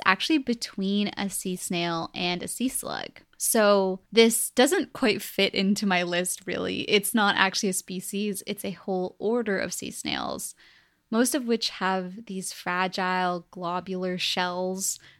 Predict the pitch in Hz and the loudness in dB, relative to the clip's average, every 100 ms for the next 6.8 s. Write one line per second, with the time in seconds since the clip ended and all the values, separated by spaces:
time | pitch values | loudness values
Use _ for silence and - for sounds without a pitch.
0 | - 202 208 220 285 262 226 - 170 175 | -2 4 4 4 6 6 6 4 -2 -4
1 | 180 190 185 185 185 180 175 170 170 175 | -8 -6 -2 -2 -2 -4 -2 -2 -2 -2
2 | 175 175 214 240 - 415 294 - 202 180 | -4 2 4 4 2 2 2 2 0 0
3 | - - - 180 - 214 247 269 254 202 | 0 0 -2 -6 -6 0 4 4 2 0
4 | 190 175 - _ - 196 196 - - 175 | -2 -4 -12 _ -2 0 0 -2 0 0
5 | 180 190 180 175 165 - 175 170 185 226 | 2 2 2 0 -6 -6 -2 0 -2 -4
6 | - 214 - 254 262 381 392 | -6 -6 -4 -4 -6 -10 -10